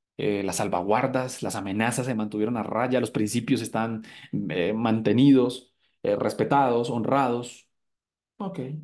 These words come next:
déjeme firmar. Y firmo. Ese es el párrafo veintiuno. Entonces, la primera parte,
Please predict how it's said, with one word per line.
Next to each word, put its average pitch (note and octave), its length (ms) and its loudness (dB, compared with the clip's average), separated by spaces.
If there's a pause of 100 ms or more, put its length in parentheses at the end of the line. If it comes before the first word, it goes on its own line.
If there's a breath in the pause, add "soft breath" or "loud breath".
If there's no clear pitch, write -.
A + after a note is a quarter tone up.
(440)
déjeme B2 280 -8
firmar. D3+ 360 -8 (1080)
Y - 100 -12
firmo. - 400 -14 (600)
Ese E3 160 6
es D#3+ 60 6
el D#3 160 4
párrafo D3 380 2
veintiuno. A#2 400 0
Entonces, D#3 380 2 (640 loud breath)
la A#2+ 140 0
primera D3+ 320 2
parte, A#2+ 600 0